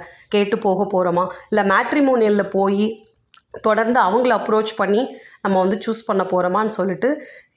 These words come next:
அதாவது, கிடைச்ச இடத்துலலாம் ஒரு மாமரம் இருக்குன்னா, அது இஷ்டத்துக்கு கல்லு வீசுறதுக்கு பதிலா,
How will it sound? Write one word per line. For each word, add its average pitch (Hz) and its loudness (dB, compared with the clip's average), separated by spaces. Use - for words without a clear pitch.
அதாவது, 226 2
கிடைச்ச 233 0
இடத்துலலாம் 240 2
ஒரு 208 2
மாமரம் 226 2
இருக்குன்னா, 208 0
அது 196 -2
இஷ்டத்துக்கு 254 -2
கல்லு 226 2
வீசுறதுக்கு 190 -2
பதிலா, 170 -2